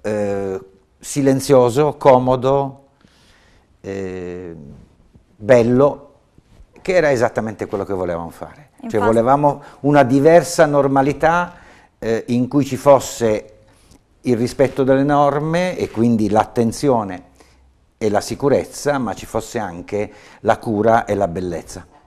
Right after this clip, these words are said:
Speaker 2: Grazie a questo fil rose che abbiamo trovato appunto al Metastasio e al Fabbricone.
Speaker 1: E che
Speaker 2: Pro-
Speaker 1: troverete al Magnolfi.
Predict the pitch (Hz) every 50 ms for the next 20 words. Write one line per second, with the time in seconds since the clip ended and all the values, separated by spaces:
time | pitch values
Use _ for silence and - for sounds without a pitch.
0 | _ _ _ - 220 233 233 233 233 - 262 - - - 226 220 - 240 220 226
1 | - 247 240 226 220 220 214 220 220 226 226 226 196 196 214 208 202 214 208 202
2 | 196 196 190 196 233 233 226 226 233 226 220 214 226 - 247 247 233 226 247 247
3 | 247 247 254 254 240 220 220 - - 262 240 240 233 233 233 233 214 208 214 214
4 | 226 - 233 220 - - 269 262 269 220 220 214 208 202 208 202 - 226 202 190
5 | 220 220 - - 220 208 196 190 190 - - - - - 151 - 175 160 - 175
6 | 160 160 156 185 196 208 202 175 135 123 120 147 185 175 117 95 - - 120